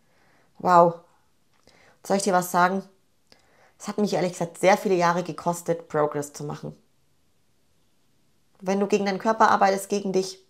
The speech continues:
und immer Glaubenssätze in dir rumträgst, muss hart sein, muss schwer sein, nur dann bin ich was wert, nur dann kriege ich Ergebnisse und so. Es limitiert dich,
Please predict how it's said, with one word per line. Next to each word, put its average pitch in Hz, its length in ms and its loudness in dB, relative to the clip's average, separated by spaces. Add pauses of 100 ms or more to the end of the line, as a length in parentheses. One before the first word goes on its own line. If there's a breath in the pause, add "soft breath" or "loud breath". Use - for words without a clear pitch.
(2250 soft breath)
und - 100 -14
immer 208 200 6
Glaubenssätze 202 540 6
in 180 80 -2
dir 180 80 -2
rumträgst, 175 560 -2
muss 175 220 -6
hart 170 180 0
sein, 170 180 -2
muss 165 200 -4
schwer 175 200 2
sein, 170 320 -2 (220)
nur 180 160 -2
dann 175 380 0 (640 soft breath)
bin 196 120 0
ich 190 200 -2
was 175 240 -4
wert, 180 240 2
nur 175 100 -2
dann 170 240 2
kriege 170 240 -6
ich 170 80 -8
Ergebnisse 170 600 -6
und 165 100 -8
so. 170 300 -2 (1600 soft breath)
Es 175 120 -12
limitiert 202 480 -2
dich, - 240 -10